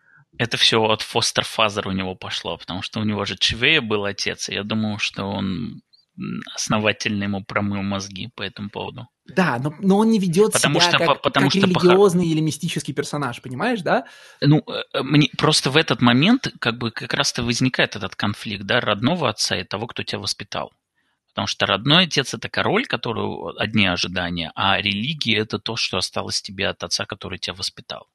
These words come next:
Speaker 1: Я думаю, что все корни отсюда тянутся, потому что он реально абсолютно никак к этой религии, то есть вот ты реально никаким образом этого персонажа с религией связать не можешь. Он не фанатик, он не использует это,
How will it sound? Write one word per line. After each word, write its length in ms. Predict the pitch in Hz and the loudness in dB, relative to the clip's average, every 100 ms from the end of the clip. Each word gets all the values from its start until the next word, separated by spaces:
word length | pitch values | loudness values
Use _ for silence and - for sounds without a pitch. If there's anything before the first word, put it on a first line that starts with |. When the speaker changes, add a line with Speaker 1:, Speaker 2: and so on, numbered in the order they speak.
| _ _ _ _ _ - | _ _ _ _ _ -8
Speaker 1:
Я 180 | 101 104 | -2 2
думаю, 240 | 127 131 | 4 4
что 800 | - - 110 104 104 90 87 90 87 | 2 -2 0 0 -2 -2 -4 -6 -4
все 220 | - 117 | -2 -2
корни 320 | - 113 104 | -2 2 2
отсюда 480 | 101 - - 92 90 _ _ | 2 -4 -6 -6 -6 _ _
тянутся, 360 | - 95 92 - | 0 0 0 -4
потому 200 | - 101 | -4 -2
что 140 | - 117 | 2 6
он 140 | 113 | 6
реально 500 | 101 107 175 139 110 123 - | 6 4 4 2 0 -2 -6
абсолютно 520 | 123 - 117 160 127 | -2 0 0 0 2
никак 380 | 117 117 143 - | 2 2 -4 -2
к 40 | |
этой 240 | 107 113 107 | -6 -4 -4
религии, 560 | 104 113 160 135 113 - - - - | -4 -6 -6 -8 -8 -12 -16 -16 -2
то 80 | 113 | 0
есть 180 | - | 0
вот 200 | 131 113 | 0 -4
ты 120 | - 123 | -2 -2
реально 320 | 117 120 151 | 0 2 4
никаким 500 | 123 123 127 - 127 | 4 2 0 0 2
образом 320 | 139 143 113 | 4 0 2
этого 240 | 107 110 101 | 0 0 -6
персонажа 500 | 101 - 104 147 143 | -2 0 0 0 0
с 120 | - | -2
религией 320 | 107 117 131 | -2 -4 -4
связать 400 | - 107 110 101 | -4 -2 -2 2
не 60 | 110 | 2
можешь. 360 | 107 92 - 104 | 2 0 -4 -2
Он 180 | 104 104 - - - | -2 -2 -8 -10 2
не 120 | 131 | 2
фанатик, 680 | - 139 110 101 92 - - | 4 2 4 2 0 -4 -2
он 180 | 107 113 | 0 4
не 100 | 117 | 4
использует 580 | - - 120 123 117 110 | 2 0 -2 0 -2 -2
это, 300 | 107 113 | -4 -2